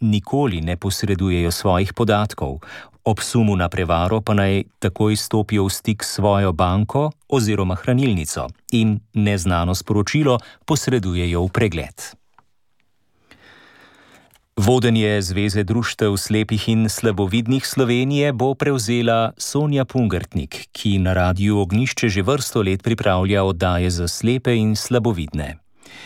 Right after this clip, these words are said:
Na današnji skupščini zveze je bila izvoljena za štiriletni mandat in tako postala prva ženska na tem položaju v zadnjega pol stoletja.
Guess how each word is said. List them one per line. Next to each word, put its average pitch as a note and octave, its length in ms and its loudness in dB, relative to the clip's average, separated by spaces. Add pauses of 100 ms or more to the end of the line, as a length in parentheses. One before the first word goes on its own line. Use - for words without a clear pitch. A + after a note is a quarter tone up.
(200)
Na A2 120 4
današnji G2 540 2
skupščini G#2+ 560 0
zveze G2+ 440 0
je G#2 140 0
bila F2 200 -2
izvoljena F#2+ 800 2
za F#2+ 360 0
štiriletni F#2+ 640 0
mandat E2 600 0
in G#2+ 140 0
tako G#2 220 0
postala G2+ 520 2
prva C3 360 0
ženska F#2+ 460 0
na A2+ 120 2
tem A2 200 0
položaju G2+ 720 0
v A2+ 120 0
zadnjega F#2 500 0
pol A2+ 240 0
stoletja. D2 680 -2